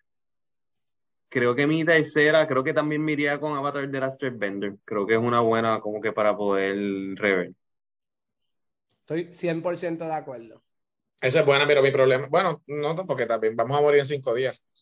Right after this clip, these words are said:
Speaker 1: Exacto.
Speaker 3: Estaba pensando también la cuestión del tiempo.
Speaker 2: ¿Y si llega el ángel de la muerte a donde ustedes están? Y le dicen, "Ahora te vas a morir".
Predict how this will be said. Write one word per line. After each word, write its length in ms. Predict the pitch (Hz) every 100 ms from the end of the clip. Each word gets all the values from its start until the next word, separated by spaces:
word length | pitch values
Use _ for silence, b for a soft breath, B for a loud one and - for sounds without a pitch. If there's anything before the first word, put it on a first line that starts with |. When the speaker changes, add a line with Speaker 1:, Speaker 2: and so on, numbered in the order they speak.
| _
Speaker 1:
Exacto. 100 | -
Speaker 3:
Estaba 300 | 120 120 110
pensando 300 | 131 127 139
también 220 | 135 135 131
la 80 | 131
cuestión 240 | 131 120
del 120 | 123
tiempo. 340 | 117 104 107 98 _ _ _ _ _ _ _ _ _ _ _ _ _ _ _ _ _
Speaker 2:
¿Y 140 | 175 185
si 160 | 208
llega 260 | 180 190 214
el 160 | 208
ángel 180 | 208 202
de 80 | 196
la 120 | 190
muerte 380 | 165 160 175 170
a 60 | 160
donde 200 | 151 147
ustedes 320 | 143 147 147
están? 320 | 143 - - _ _ _ _ _ _ _ _ _ _ _ _ _ _ _ _ _ _ _ -
Y 80 |
le 120 | 131 123
dicen, 560 | 131 131 135 117 120 -
"Ahora 480 | 147 151 190 196
te 100 | 180
vas 200 | 151 147
a 80 | 156
morir". 400 | 147 110 104 98